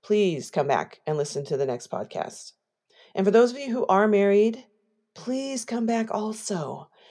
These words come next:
because we're going to talk about some great things that are going to encourage you and hopefully strengthen your marriage. Really, the next podcast is for all.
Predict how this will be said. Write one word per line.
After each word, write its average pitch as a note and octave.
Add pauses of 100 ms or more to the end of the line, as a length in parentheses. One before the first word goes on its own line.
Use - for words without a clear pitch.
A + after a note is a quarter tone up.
(120)
because F#3+
we're G3+
going G#3+
to G3+
talk G3+
about F#3
some F3+
great F#3 (580)
things D3
that D3+
are D3+
going D3
to D3+
encourage F#3+
you F#3 (340)
and D#3+
hopefully G3
strengthen F3+
your F3+
marriage. D#3+ (560)
Really, G3+
the F#3
next E3+
podcast C#3+
is C#3
for -
all. -